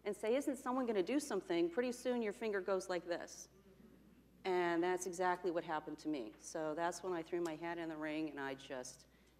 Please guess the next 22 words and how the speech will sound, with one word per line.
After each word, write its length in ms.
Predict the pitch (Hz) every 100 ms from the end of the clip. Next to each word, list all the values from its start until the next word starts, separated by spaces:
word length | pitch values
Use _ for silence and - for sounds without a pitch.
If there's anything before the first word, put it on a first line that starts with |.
| -
kicked 240 | - 190 196
it 100 | 175
into 160 | 170
high 240 | 160 165 160
gear 240 | 156 151
because 400 | 151 147 143 139
somebody 380 | - 196 208 185
has 260 | 160 151
to 100 | -
do 160 | 160 156
something. 420 | 156 127 - - - - _ _ - - - - 160
Um, 380 | 151 143 139 -
and 120 | 170 170
there's, 300 | 165 165 170
there's 220 | 185 185
a, 160 | 170 170 - - - -
my 320 | 185 190 214 233
tiny 380 | - 220 233
little 220 | 226 208 196
corner 420 | - 202 190 180
of 160 | 160
the, 240 | 160 156